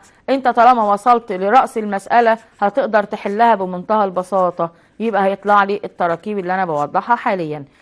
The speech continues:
يبقى ده البيرنس، دول الجاميتات، ودول طبعا الجيل الأول، ومش محتاجة أستخدم أجيال تانية. ودي الأسئلة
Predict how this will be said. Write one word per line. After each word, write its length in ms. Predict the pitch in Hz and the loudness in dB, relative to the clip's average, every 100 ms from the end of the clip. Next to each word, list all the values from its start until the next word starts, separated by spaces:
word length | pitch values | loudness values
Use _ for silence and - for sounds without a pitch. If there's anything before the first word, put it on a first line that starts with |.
| _ _ | _ _
يبقى 240 | 208 - 196 | -4 0 4
ده 200 | 220 214 - - | 4 2 -4 -4
البيرنس، 760 | 190 165 190 208 254 262 - _ _ _ _ _ - | -2 0 0 0 -2 -6 -18 _ _ _ _ _ -10
دول 320 | 190 208 165 - | -2 -2 -2 0
الجاميتات، 800 | 196 180 165 175 208 175 208 262 277 _ _ _ - | 0 0 -4 -4 -4 -2 0 0 -2 _ _ _ -8
ودول 300 | 202 233 226 | -2 -2 2
طبعا 440 | 208 196 180 180 - - | 2 4 2 0 -8 -4
الجيل 460 | 185 175 196 185 185 _ _ _ 202 | -4 -4 -6 -8 -10 _ _ _ -4
الأول، 540 | 196 175 175 160 160 - | -2 -2 -2 -2 -6 -8
ومش 240 | 262 262 | -10 -10
محتاجة 400 | 220 233 226 202 | -10 -6 -4 -6
أستخدم 500 | 165 214 202 196 190 - - | -6 -8 -8 -8 -10 -12 -8
أجيال 520 | 196 180 208 214 220 220 - | -8 -4 -2 -2 -4 -10 -6
تانية. 380 | 185 170 151 143 _ _ _ _ _ _ _ | -6 -6 -12 -14 _ _ _ _ _ _ _
ودي 180 | 220 220 | -6 -4
الأسئلة 540 | - 196 - 233 262 | -2 -4 -4 -6 -6